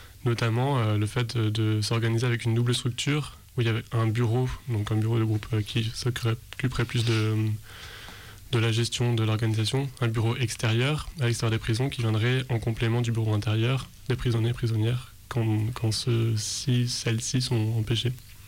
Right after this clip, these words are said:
Et avec aussi des batailles juridiques. Par exemple, la S P F, en France, elle revendique la reconnaissance du droit d'association des personnes détenues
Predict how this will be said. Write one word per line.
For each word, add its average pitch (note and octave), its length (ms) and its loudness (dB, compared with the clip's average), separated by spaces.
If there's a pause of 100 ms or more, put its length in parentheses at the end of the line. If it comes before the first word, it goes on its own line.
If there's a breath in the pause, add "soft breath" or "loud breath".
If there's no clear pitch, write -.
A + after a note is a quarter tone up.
(1160 loud breath)
Et B2+ 120 4
avec A2 260 2
aussi C#3+ 360 2
des B2 160 2
batailles A#2 320 2
juridiques. A#2 640 0
Par A2+ 80 0
exemple, A#2 300 0
la A2+ 80 2
S A2+ 120 -2
P B2 300 2
F, C3 140 -8
en G#2+ 100 2
France, C#3 380 -2
elle A2 100 2
revendique A2 380 2
la B2+ 100 2
reconnaissance A#2 580 2
du A2+ 100 -2
droit A2+ 240 2
d'association A#2+ 500 0
des A#2 80 2
personnes A2 280 2
détenues C3+ 360 0